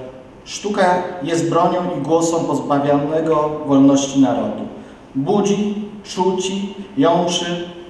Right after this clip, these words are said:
i zapomnieć nie daje. E,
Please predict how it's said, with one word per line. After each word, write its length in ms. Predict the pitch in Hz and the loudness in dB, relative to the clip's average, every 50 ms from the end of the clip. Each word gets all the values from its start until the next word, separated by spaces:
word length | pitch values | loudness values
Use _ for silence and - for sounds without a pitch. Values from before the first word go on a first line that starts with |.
| - - - - | -20 -18 -14 -10
i 60 | - | -2
zapomnieć 800 | - 165 147 135 139 143 135 131 127 123 123 123 - - - - - - - - - - - - - - - | 0 2 2 2 4 4 4 4 4 4 2 0 -4 -6 -8 -12 -12 -14 -18 -20 -20 -20 -20 -20 -20 -14 -6
nie 160 | 156 165 165 | -2 -2 0
daje. 300 | 143 - - 98 - - - - - - - - - - - - - - - - - - - - - | 2 2 0 0 -2 -4 -6 -8 -12 -14 -16 -18 -20 -20 -20 -20 -20 -20 -20 -20 -20 -20 -18 -4 2
E, 280 | 143 139 139 139 135 | 4 6 8 8 8